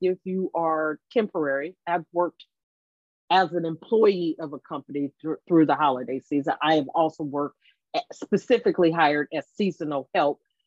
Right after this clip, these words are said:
And one of the things they ask you as part of the process is if you can commit to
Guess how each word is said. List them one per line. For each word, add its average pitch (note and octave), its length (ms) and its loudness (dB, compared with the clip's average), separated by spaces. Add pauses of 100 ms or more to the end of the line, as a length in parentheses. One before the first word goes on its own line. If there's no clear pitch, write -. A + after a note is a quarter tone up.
(240)
And A3+ 300 4
one B3+ 180 0
of G#3+ 140 -8
the G3+ 180 -4
things G#3+ 260 -4
they F#3 220 -4
ask B3 380 -8
you F3+ 400 -4
as F#3 200 -2
part F#3 200 0
of E3 80 -2
the E3 80 -10
process F#3 720 -4 (200)
is - 360 2
if C#4+ 240 0
you B3 240 2
can A#3+ 320 -4 (120)
commit G3+ 360 -2 (160)
to G#3+ 80 -2